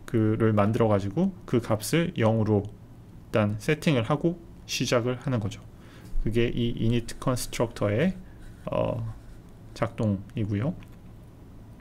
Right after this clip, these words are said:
이 이름은 바꿀 수 없어요. 무조건 요 언더바 두 개, init 언더바 두 개입니다. 자, 이게 어떤 식으로 되는가 보면 이제 칼 원은 칼큘레이터를 한번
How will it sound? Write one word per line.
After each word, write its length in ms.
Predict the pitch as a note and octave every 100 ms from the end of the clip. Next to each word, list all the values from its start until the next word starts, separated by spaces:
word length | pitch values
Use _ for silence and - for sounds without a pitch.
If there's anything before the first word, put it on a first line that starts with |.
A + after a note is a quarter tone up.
| - - - - - -
이 120 | B2+
이름은 360 | - C#3+ D#3
바꿀 240 | B2+ G#2+ C#3+
수 100 | A2
없어요. 220 | - G2+ -
무조건 520 | B2 A2 C#3 D#3 E3 -
요 160 | A#2+ A2+
언더바 360 | B2 A#2+ B2 A2+
두 140 | G#2+
개, 220 | C3+ E3 -
init 320 | A2+ A2 - -
언더바 460 | A2 G2+ G#2 - - - - - -
두 140 | G#2+
개입니다. 1120 | - - - - - - - G#2+ G2 A2+ E3+ - - - - - - - - - - - - - - - -
자, 240 | C#3+ - -
이게 160 | C#3 C3+
어떤 280 | B2 D#3+ D#3
식으로 520 | D3+ C#3+ C3+ D#3+ F3
되는가 340 | C#3 B2+ C3
보면 360 | A2+ G#2+ G#2 F#2+
이제 240 | G#2 A2 G#2+ - -
칼 240 | - E3+
원은 1000 | D3 A#2+ G#2 F#2+ - - - C3 D3 D#3+ - - - -
칼큘레이터를 1000 | D#3 D3+ C3 A2+ G#2 F#2+ - - A2+
한번 380 | A2 A#2+ G#2 B2